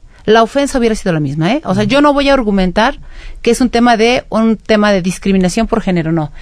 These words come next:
Es un tema, eh, que usó, eh, tontamente,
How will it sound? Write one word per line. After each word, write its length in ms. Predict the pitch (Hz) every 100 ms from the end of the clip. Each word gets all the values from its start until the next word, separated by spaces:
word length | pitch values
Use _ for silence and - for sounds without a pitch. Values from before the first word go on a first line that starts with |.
| - -
Es 140 | 254 330
un 100 | -
tema, 440 | 302 277 277 359 - -
eh, 280 | - 196 190 -
que 140 | 220
usó, 560 | 220 - - 262 311 -
eh, 160 | - 190
tontamente, 920 | - 262 262 247 208 196 180 226 302